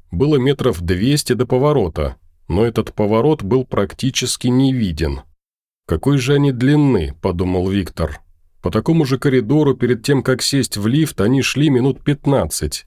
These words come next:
и конца его он не видел в обе стороны.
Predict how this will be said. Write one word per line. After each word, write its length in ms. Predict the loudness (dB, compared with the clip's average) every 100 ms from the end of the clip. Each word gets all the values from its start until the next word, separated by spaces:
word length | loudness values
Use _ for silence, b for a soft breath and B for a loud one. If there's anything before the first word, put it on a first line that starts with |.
| -10
и 100 | -6
конца 480 | -2 -2 0 2
его 320 | 2 2 -4 -2
он 200 | 0 2
не 100 | 0
видел 400 | 0 0 0 0
в 80 | 0
обе 200 | 0 0
стороны. 640 | -2 0 0 2 0 -4